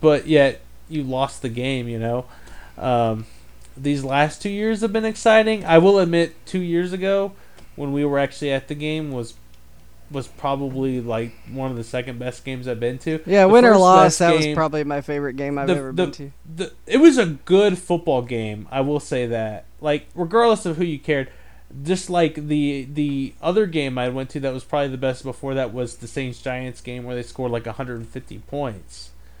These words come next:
Speaker 2: Oh, yeah, that was crazy.
Speaker 1: That was, like, five years ago or something. That was just a, if you like scoring,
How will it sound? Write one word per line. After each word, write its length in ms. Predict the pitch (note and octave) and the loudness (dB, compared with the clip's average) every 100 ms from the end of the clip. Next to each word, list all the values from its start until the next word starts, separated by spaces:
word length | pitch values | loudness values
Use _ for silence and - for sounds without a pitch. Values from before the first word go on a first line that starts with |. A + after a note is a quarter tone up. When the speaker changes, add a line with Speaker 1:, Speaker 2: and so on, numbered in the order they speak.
| - - - - - - - | -20 -20 -20 -20 -20 -20 -2
Speaker 2:
Oh, 160 | F#3 | 0
yeah, 180 | F3+ E3 | 2 2
that 140 | D#3+ F#3+ | 0 0
was 120 | - | -4
crazy. 440 | - C3+ C3+ A#2+ - - - | -8 -8 -8 -12 -14 -16 2
Speaker 1:
That 140 | D#3 | 4
was, 100 | E3 | 4
like, 160 | D3+ A#2 | 0 -4
five 280 | D3 C3+ | -2 -2
years 200 | C3+ C#3+ | -2 -4
ago 180 | C#3 C3 | -4 -6
or 80 | A2+ | -6
something. 380 | A2 B2 A#2+ A2+ - - - | -6 -10 -8 -10 -14 -20 -16
That 320 | A#2 C3+ C#3+ | -4 -2 0
was 120 | E3+ | -4
just 280 | - E3+ - - | -6 -10 -12 -10
a, 380 | D3 C3+ A#2+ A2+ A#2 - - - - - - | -6 -4 -4 -8 -12 -20 -20 -20 -20 -20 -20
if 160 | C#3+ - | -10 -4
you 80 | D3 | 2
like 220 | D#3+ F3+ | 2 0
scoring, 680 | - - G3 G#3 F#3 D#3 | -6 -6 -4 -2 -4 -6